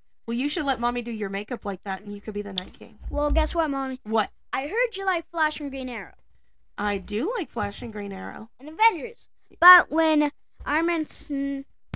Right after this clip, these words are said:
Speaker 2: snaps his fingers,
Speaker 1: Yeah.
Speaker 2: your sad part is where Iron Man dies.
Speaker 1: Yep, I do. I cry every time.
Speaker 2: Yep.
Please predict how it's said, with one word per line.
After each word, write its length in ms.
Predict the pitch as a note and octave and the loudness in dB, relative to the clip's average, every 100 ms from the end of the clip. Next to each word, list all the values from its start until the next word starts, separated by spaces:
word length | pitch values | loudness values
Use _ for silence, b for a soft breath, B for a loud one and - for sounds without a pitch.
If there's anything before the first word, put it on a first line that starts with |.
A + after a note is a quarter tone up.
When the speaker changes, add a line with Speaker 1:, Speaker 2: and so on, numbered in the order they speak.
| - - | -18 -16
Speaker 2:
snaps 580 | - C4 D4 E4 F#4 G#4 | -12 -8 -2 0 0 -2
his 160 | F#4+ | -2
fingers, 520 | - A4+ E4+ D4+ C#4+ A3+ | -2 0 2 2 0 0
Speaker 1:
Yeah. 180 | B3 B4 - - - | 0 -2 -6 -18 -6
Speaker 2:
your 220 | C4 C#4+ | -4 -4
sad 400 | - F#4 G4+ E4 | 0 4 4 4
part 400 | D#4 C4+ C4 A#3+ - | 4 6 4 0 -6
is 520 | C4 B3 A3 A3 - - - - | -2 -2 -2 -4 -8 -16 -20 -8
where 400 | B3 C4 B3+ A#3+ - - | 0 2 2 -4 -12 -4
Iron 320 | C#4 D#4+ D#4 | -2 0 0
Man 300 | C4+ A#3 A#3+ | 0 -2 -2
dies. 760 | G3+ D4 D#4+ B3+ G3 D3+ - - - - | 6 10 12 10 6 -2 -10 -12 -20 -6
Speaker 1:
Yep, 200 | A#3 A#3+ - - | 0 0 -2 -8
I 120 | A#3 | -6
do. 400 | G#3+ A#3+ A3+ G#3+ - | -2 0 0 -6 -10
I 100 | G#3+ | -8
cry 360 | - B3 A3+ | 2 4 4
every 340 | A3 G#3+ G#3+ A#3+ | 0 -4 -4 -4
time. 380 | B3 G#3 G3+ - - - - - - - - | -4 -4 -6 -12 -20 -20 -20 -20 -20 -20 -20
Speaker 2:
Yep. 260 | B3 D4 | -2 0